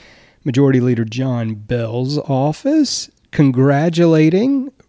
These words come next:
Representative Carl Gillespie. He represents those most western counties in North Carolina, going all the way to Cherokee.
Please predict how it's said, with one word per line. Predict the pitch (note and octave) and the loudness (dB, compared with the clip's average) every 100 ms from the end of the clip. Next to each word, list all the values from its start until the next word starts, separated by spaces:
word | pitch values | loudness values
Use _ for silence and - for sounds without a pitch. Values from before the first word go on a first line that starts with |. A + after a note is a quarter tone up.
| - | -2
Representative | C#3+ - B2 C#3 B2+ B2+ _ | -2 0 -2 0 -2 -4 _
Carl | - D3+ D3 D3+ D3+ | -6 -2 0 0 -2
Gillespie. | B2 B2 C3 D3 - - E3 D#3+ - - - _ | -4 -2 0 -2 -4 -4 -2 -4 -8 -20 -20 _
He | - G3+ | -4 -2
represents | F3 E3 - C#3+ A#2+ B2+ B2 - | 2 2 2 0 0 -2 -4 -8
those | - B2+ B2 A#2+ B2+ - | -10 -6 -6 -6 -10 -8
most | C3 C3 D3+ F#3+ G#3 - - | -4 0 2 4 2 -2 -12
western | D3+ B2 C3+ D3+ - - D#3 D3 C#3 | -10 -4 0 0 -2 -4 0 0 -2
counties | - - C3+ C#3+ C#3+ D3 D3+ D3+ D3 | -8 -14 -6 -4 -2 0 2 0 -2
in | D#3+ C#3 | -4 -2
North | C3+ C#3+ - | 0 -2 -4
Carolina, | C#3+ C#3 C#3+ | -2 0 -2
going | B2 B2 A#2+ | -2 -4 -4
all | - - E3 D#3 | -8 -8 -6 -4
the | D#3 | -2
way | D#3 D3+ | 0 -2
to | B2 | -4
Cherokee. | - - - C3 D#3 D#3+ - E3+ F3 | -12 -10 -6 -4 -4 -6 -6 -4 -6